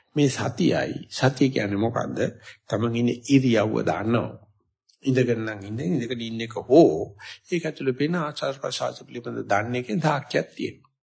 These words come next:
ඇවිදිනකොට මම ඉඳගෙන නෙවෙයි ඇවිදිනවා කියලා දන්නවනම්, මේ වම මේ දකුණ දන්නවනම් අන්න සාක්ෂියක් තියෙනවා සතිමත්. හිටගෙන ඉනකොට හිටගෙන ඉන්න බව දන්නවනම්, නිදාගෙන ඉනකොට නිදාගෙන ඉන්න බව දන්නවනම්,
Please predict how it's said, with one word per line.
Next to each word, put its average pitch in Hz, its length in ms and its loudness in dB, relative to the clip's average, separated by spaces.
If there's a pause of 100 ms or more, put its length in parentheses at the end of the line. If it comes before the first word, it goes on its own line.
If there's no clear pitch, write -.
(580)
ඇවිදිනකොට 151 560 6
මම 131 240 -2
ඉඳගෙන 127 400 2
නෙවෙයි 120 260 -2
ඇවිදිනවා 113 420 -6
කියලා 104 220 -8
දන්නවනම්, 113 600 2 (240)
මේ 123 280 2
වම 107 320 -2
මේ 113 240 0
දකුණ 117 300 -2
දන්නවනම් 123 380 -2
අන්න 175 220 0
සාක්ෂියක් 135 440 -2
තියෙනවා 143 640 -6
සතිමත්. - 400 -4 (720)
හිටගෙන 156 320 6
ඉනකොට 147 380 4
හිටගෙන 123 400 0
ඉන්න 131 180 4
බව 135 220 6
දන්නවනම්, 76 600 -4 (800)
නිදාගෙන 135 420 6
ඉනකොට 135 320 4
නිදාගෙන 110 380 -2
ඉන්න 117 140 0
බව 127 220 6
දන්නවනම්, 90 600 -2